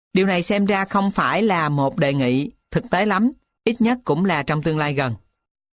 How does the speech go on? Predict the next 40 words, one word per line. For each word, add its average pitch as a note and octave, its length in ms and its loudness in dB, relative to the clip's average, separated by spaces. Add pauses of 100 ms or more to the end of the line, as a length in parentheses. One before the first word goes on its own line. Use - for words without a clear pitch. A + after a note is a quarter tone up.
(500)
Nhưng F#3+ 220 2
thậm C#3+ 200 0
chí F#3+ 140 0
chúng A#3 160 2
ta F3+ 160 -2
không E3+ 180 -2
thể D3 140 0
khai E3+ 180 -2
thác F#3 220 -2
được C#3+ 200 0
sự C3+ 240 0
phát G3 220 -2
xạ C3 360 -2
từ C#3+ 240 2
các G3 220 -2
lỗ D#3+ 140 2
đen F3+ 200 2
nguyên F3 200 0
thủy, D3+ 340 0 (1040)
thì G3 160 2
liệu F3 220 2
chúng B3 200 2
ta A3 220 0
có A#3 200 0
cơ A3+ 180 0
may G3+ 180 0
quan F#3+ 240 -2
sát B3 240 -2
được D#3+ 240 0
chúng A#3 160 2
không? A#3+ 260 2 (640)
Chúng A3+ 180 2
ta F3+ 180 0
có G3+ 140 -2
thể E3+ 160 0
tìm D#3 260 -2
kiếm F3+ 220 -2
các B3 180 -2
tia F#3 140 0
gamma F3 520 -2